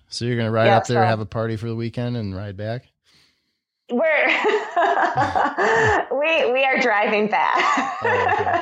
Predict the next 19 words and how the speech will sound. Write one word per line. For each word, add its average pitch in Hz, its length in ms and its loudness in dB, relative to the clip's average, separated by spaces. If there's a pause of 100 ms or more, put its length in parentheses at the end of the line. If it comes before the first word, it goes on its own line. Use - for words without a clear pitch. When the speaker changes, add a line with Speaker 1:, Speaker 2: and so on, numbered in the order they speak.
Speaker 2:
<laughs> - 40 -20 (460)
I 359 440 2
wish, 302 160 4
um, 277 240 2
it's 277 120 0
gonna 339 200 2
be 311 60 2
about 285 200 2
a 226 80 4
hundred 233 380 2
and 196 380 2
seventy 202 380 2
miles, 175 440 2
I 170 120 2
think, 151 320 0
to 214 100 0
get 190 120 2
up 175 200 2
there. 160 460 0